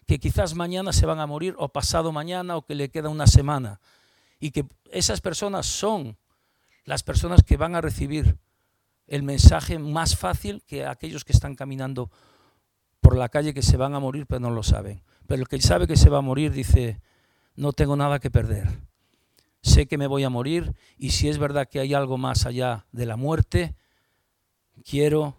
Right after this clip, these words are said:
reconciliarme con Dios e irme tranquilo. Así que oremos para que Dios levante ministerios que puedan ir a las personas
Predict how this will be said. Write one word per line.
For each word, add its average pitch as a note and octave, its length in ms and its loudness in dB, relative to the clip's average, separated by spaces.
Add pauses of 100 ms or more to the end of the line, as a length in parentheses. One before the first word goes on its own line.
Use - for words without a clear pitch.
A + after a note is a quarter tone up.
(340)
reconciliarme C3 760 -2
con D#3 180 -6
Dios C3+ 380 -4 (500)
e C#3 120 -4
irme C3+ 240 0
tranquilo. A2 560 -6 (540)
Así - 260 2
que D#3 340 -2
oremos C#3+ 460 4
para B2 220 0
que B2+ 120 -10
Dios C3+ 180 -6
levante B2+ 580 -2
ministerios C#3 840 -4 (380)
que B2 100 -8
puedan D3 320 -2
ir C#3 140 -4
a C3 60 -2
las B2+ 140 -4
personas C3 600 0